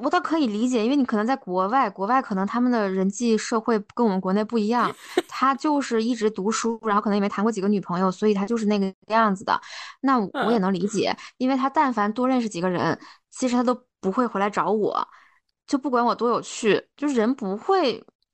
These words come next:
Speaker 2: 嗯。
Speaker 1: 人如果你现在过得很好，那你其实不会翻，翻箱倒柜的找你小学、初中时候认识的那个人，你，唉，然后呢？
Speaker 2: 对，我能理解。
Speaker 1: 对。
Speaker 2: 我当时第一反应是啥，你知道吗？我是感觉是不是，
Speaker 1: 嗯。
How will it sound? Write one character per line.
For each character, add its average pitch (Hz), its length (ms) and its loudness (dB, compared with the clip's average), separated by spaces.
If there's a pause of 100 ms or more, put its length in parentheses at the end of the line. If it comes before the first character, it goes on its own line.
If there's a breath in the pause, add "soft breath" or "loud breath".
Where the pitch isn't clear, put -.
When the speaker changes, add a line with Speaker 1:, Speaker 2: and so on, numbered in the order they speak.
(160)
Speaker 2:
嗯。 208 120 -2
Speaker 1:
人 240 200 0
如 330 80 0
果 359 100 0
你 240 80 2
现 226 120 -6
在 311 60 0
过 330 120 0
得 311 60 2
很 247 220 -2
好， 277 140 2
那 247 80 0
你 269 100 0
其 277 140 -6
实 311 80 0
不 208 240 -2
会 302 200 2 (480)
翻， 320 220 2 (160)
翻 349 280 -2
箱 339 220 -2
倒 240 160 2
柜 254 180 -2
的 247 80 0
找 226 220 0
你 226 240 0 (380 loud breath)
小 214 320 0
学、 220 200 -2
初 - 300 -4
中 339 240 2
时 269 120 -2
候 208 160 0
认 220 180 2
识 208 80 -2
的 196 80 0
那 196 140 2
个 190 80 0
人， 185 160 2
你， 269 140 2 (760 loud breath)
唉， - 320 0
然 190 180 2
后 254 140 -2
呢？ 220 300 0 (1300)
Speaker 2:
对， 196 160 2
我 185 160 0
能 185 160 0
理 214 140 2
解。 196 140 0
Speaker 1:
对。 202 160 -6
Speaker 2:
我 202 120 -2
当 269 240 -2
时 226 160 0
第 226 160 -4
一 247 60 0
反 214 180 2
应 165 80 -4
是 196 80 -2
啥， 170 200 0
你 175 120 0
知 165 80 -2
道 160 140 0
吗？ 139 160 -2
我 170 100 0
是 190 80 2
感 190 220 2
觉 165 200 0
是 196 140 -2
不 202 80 -2
是， 202 120 0
Speaker 1:
嗯。 185 180 0